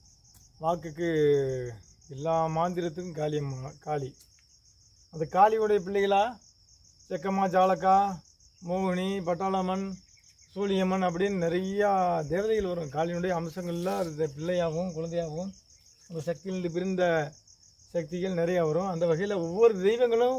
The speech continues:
ஒவ்வொரு சக்தியும் மனிதனுக்கு ஒரு வாக்கையும் தருது. அந்த மாதிரி சோழியம்மன்கிறது இது, இந்த தெய்வம் வாக்குக்காகவும் குறி சொல்றதுக்கும் மாந்திரத்துக்கும் பிரசனத்துக்கும் இந்த சோழியம்மனுடைய மந்திரமும் யந்திரமும்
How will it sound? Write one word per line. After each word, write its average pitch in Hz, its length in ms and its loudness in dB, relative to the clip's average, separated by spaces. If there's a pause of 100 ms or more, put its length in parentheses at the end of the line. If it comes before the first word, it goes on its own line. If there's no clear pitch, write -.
ஒவ்வொரு 196 340 4 (640)
சக்தியும் 214 560 -2
மனிதனுக்கு 196 420 0
ஒரு 202 100 2
வாக்கையும் 190 440 0
தருது. 151 340 0 (680)
அந்த 185 120 -6
மாதிரி 214 240 0
சோழியம்மன்கிறது 226 840 4 (960)
இது, 214 160 6 (720)
இந்த 180 140 -2
தெய்வம் 220 420 2
வாக்குக்காகவும் 208 640 6
குறி 220 160 0
சொல்றதுக்கும் 196 640 2
மாந்திரத்துக்கும் 208 800 4 (920)
பிரசனத்துக்கும் 208 800 4 (760)
இந்த 196 140 0
சோழியம்மனுடைய 202 960 4
மந்திரமும் 202 640 2
யந்திரமும் 208 640 2